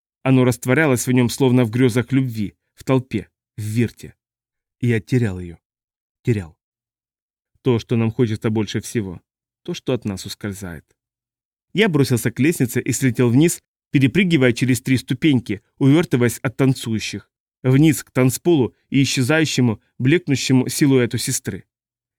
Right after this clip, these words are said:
Я ворвался в тусовку, но на этот раз сквозь толпу было не протолкнуться. Кажется, я отшвырнул с дороги какого-то бедного призрака, когда продирался между людьми. Мир закрывался,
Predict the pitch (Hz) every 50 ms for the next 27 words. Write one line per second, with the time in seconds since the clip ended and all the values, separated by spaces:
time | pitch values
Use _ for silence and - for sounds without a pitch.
0 | _ - 127 123 120 131 131 127 127 117 - 131 117 - - 131 - - 175 170
1 | 147 - - - - _ _ _ - 190 214 190 160 160 143 139 113 - 147 147
2 | 139 - - 135 127 - - 135 131 120 - 170 160 127 131 127 123 123 123 117
3 | - 123 113 - 139 131 - - 110 98 - - - 87 - - _ _ _ _
4 | _ _ _ _ _ _ _ _ _ _ - 190 214 208 170 - 123 123 131 139
5 | - 139 - - - 139 139 143 135 123 113 135 131 147 170 156 135 127 110 117
6 | 117 117 - 147 135 131 127 - 127 117 127 135 117 120 127 139 147 143 - 160
7 | 147 113 104 110 101 - 110 101 - _ _ _ _ - - 127 127 135 123 113
8 | 123 127 117 127 127 127 120 - - 127 123 117 113 - 135 127 139 135 131 110
9 | 95 87 - _ _ _ _ _ _ _ _ _ - 135 131 127 123 - - 135
10 | 123 135 - - 131 127 - 127 123 - - 104 95